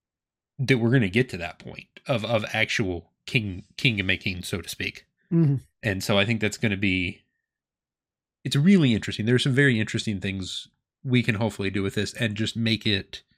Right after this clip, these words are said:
Speaker 1: make it interesting for the, interesting for the audience and try and do something different. And I just,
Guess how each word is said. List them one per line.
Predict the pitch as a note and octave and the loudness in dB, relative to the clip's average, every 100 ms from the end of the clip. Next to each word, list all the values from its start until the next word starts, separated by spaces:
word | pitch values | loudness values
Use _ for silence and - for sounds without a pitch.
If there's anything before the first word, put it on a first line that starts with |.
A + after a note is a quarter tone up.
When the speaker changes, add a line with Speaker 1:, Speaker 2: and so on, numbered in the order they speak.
| _ _ - | _ _ 0
Speaker 1:
make | F3+ | 2
it | F3+ | 4
interesting | D#3 - D3+ | 2 2 -2
for | - | 0
the, | A#2+ - | -2 0
interesting | E3 D#3+ - D3 | 2 2 0 -2
for | |
the | A2 G2 | 0 0
audience | F#2+ F#2+ F#2 - | 0 0 -2 -2
and | A2+ G2+ F#2 F2 F2 _ _ _ _ _ _ | -2 -2 -4 -8 -12 _ _ _ _ _ _
try | - G#2 | -6 0
and | G2+ G#2 | 0 2
do | A2 | 0
something | B2 A2+ | 0 2
different. | A2 A#2 B2 - | 2 2 0 0
And | B2+ | 0
I | D#3+ | 2
just, | D3 - | 2 -2